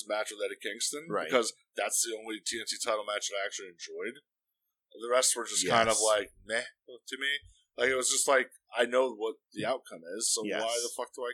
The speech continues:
Speaker 1: care?
Speaker 2: Eddie Kingston was the only one to be able to make me be like, "Oh, wait, no, Cody could actually lose this
Speaker 1: Yeah.
Speaker 2: thing to a guy who isn't signed yet,
Speaker 1: Yeah.
Speaker 2: necessarily."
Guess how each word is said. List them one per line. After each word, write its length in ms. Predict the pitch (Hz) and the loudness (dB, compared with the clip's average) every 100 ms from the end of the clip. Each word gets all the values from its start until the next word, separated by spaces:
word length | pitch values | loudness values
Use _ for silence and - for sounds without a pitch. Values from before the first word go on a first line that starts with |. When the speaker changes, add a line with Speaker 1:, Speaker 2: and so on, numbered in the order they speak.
| - | -6
Speaker 1:
care? 260 | 151 98 82 - _ | -6 -6 -10 -18 _
Speaker 2:
Eddie 220 | 110 143 143 | 0 2 0
Kingston 420 | 151 143 - 117 | -2 -2 -2 2
was 220 | 107 104 | 2 2
the 160 | 107 - | -2 -4
only 340 | 107 107 101 | -4 -4 -6
one 220 | 98 98 | -4 -4
to 80 | 95 | -6
be 180 | 95 95 | -8 -8
able 160 | 92 87 | -8 -8
to 380 | 95 92 90 87 _ - | -6 -4 -6 -10 _ -10
make 280 | 104 98 92 | -6 -6 -8
me 120 | 98 | -10
be 80 | 95 | -6
like, 140 | 87 | -2
"Oh, 100 | 139 | 2
wait, 220 | 127 123 - | 4 2 2
no, 200 | 123 104 | 0 0
Cody 300 | - 127 123 | 2 0 0
could 180 | 127 113 | 0 2
actually 420 | 110 - 104 101 | 2 0 -8 -10
lose 240 | 110 107 | -10 -8
this 160 | 98 101 | -4 4
Speaker 1:
Yeah. 240 | 139 131 | 6 8
Speaker 2:
thing 100 | - | 4
to 120 | 104 | -2
a 40 | 90 | 0
guy 220 | 98 95 | 0 0
who 220 | 104 95 | -2 -6
isn't 260 | 95 95 - | -8 -10 -6
signed 320 | 110 92 85 | -4 -4 -6
yet, 200 | 85 78 | -10 -10
Speaker 1:
Yeah. 220 | - 143 135 | -4 4 6
Speaker 2:
necessarily." 540 | 101 80 71 71 - | 4 0 -6 -10 -16